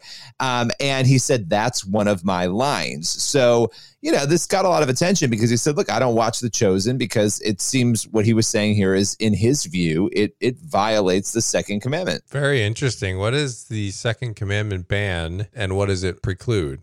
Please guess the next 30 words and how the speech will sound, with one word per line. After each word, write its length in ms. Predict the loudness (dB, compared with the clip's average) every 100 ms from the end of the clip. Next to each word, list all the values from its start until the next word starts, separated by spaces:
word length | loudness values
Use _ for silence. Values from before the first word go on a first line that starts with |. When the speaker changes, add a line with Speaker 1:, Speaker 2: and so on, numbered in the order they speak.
| -4
Speaker 1:
Sure. 280 | 2 4 4
It's, 180 | 2 0
so 240 | 2 2
Exodus 460 | 2 -2 2 2 2
twenty-four, 1400 | -2 -2 0 2 0 0 -2 -2 2 2 2 0 -2 -4 -6
um, 420 | -2 0 -2 -4 -10 _ -4
you 80 |
know, 40 | -2
chapter 300 | 0 0 0
twenty, 240 | 0 2
verse 220 | 2 2
four, 340 | 2 2 2 2
it 160 | 0
reads, 400 | 2 2 2 -2
"You 220 | -2 0 0
shall 260 | 2 2
not 320 | 2 2 0
make 180 | 0 -2
for 120 | 0
yourself 400 | -2 0 0 0
an 80 | -2 -2
image 420 | -2 0 0 0
in 120 | 0 0
the 100 | 0
form 320 | 0 0 0
of 120 | -2 -2
anything 540 | 0 0 0 -2 -2
in 160 | -2 -2
heaven 400 | -2 0 0 2
above 500 | 2 2 2 0